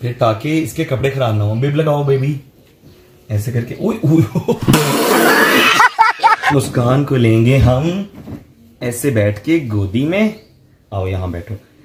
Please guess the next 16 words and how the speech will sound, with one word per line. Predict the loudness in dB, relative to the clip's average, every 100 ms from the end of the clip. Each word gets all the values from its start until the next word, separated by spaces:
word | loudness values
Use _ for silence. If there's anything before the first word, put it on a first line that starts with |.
| -8
इसको | -6 -4
छोड़ | -4 -2 0
दो। | 2
अभी | 0 2 2
आपका | 2 0 -2 -4 -4 -12 -14 0
lunch | 2 2 -2 -2
time | 0 0
हो | 0 0
गया | 2 2
है। | 2 0 -4 -12 _ -20 -10
चलो | -4 -2
भाई, | -2 -6
जल्दी | -6 -6 -4
जल्दी | -2 -2
खाओ | 0 0 2
भाई। | 2 4 6 6 4 0